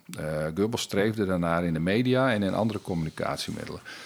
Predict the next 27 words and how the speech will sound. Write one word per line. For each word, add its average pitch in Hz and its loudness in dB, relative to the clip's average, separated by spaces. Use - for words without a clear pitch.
Hij 95 4
wilde 92 6
ervoor 82 -4
zorgen 98 2
dat 80 0
alle 92 4
uitingen 82 -2
van 85 -6
kunst, 82 0
cultuur, 85 0
media 82 0
en 78 -2
informatie 78 -4
in 82 -4
lijn 92 0
waren 85 0
met 78 -2
de - -6
nazi-ideologie. 80 -4
Dus 76 -10
dat 90 -2
was 92 0
wel 92 2
iets 90 -6
wat 85 -6
hij 82 -12
checkte. - -4